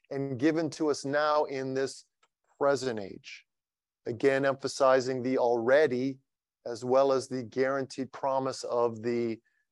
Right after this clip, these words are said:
not yet. So all of this is what they referred to as inaugurated eschatology or realized eschatology. That means these are the things that are already present. These are the things that are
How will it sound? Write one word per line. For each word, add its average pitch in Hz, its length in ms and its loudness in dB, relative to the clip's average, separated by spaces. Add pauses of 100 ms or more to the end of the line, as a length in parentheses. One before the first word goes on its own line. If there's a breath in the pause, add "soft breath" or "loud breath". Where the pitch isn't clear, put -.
not 107 340 -2
yet. 107 280 -8 (720 loud breath)
So 165 280 6
all 233 260 10
of 202 160 4
this 190 300 6
is 165 140 -6
what 175 180 -2
they 180 100 2
referred 165 560 0
to 156 280 0
as 139 440 2 (520)
inaugurated 175 840 4
eschatology 156 1080 -2 (300 soft breath)
or 135 520 2
realized 139 1000 4
eschatology. 107 920 -8 (380 soft breath)
That 151 200 6
means 180 240 4
these 175 280 2
are 220 60 6
the 190 120 4
things 190 420 2
that 170 160 6
are 170 200 6
already 170 520 6
present. 143 580 -4
These 151 220 -8
are 170 60 -8
the 175 120 0
things 170 300 -4
that 156 160 2
are 156 140 4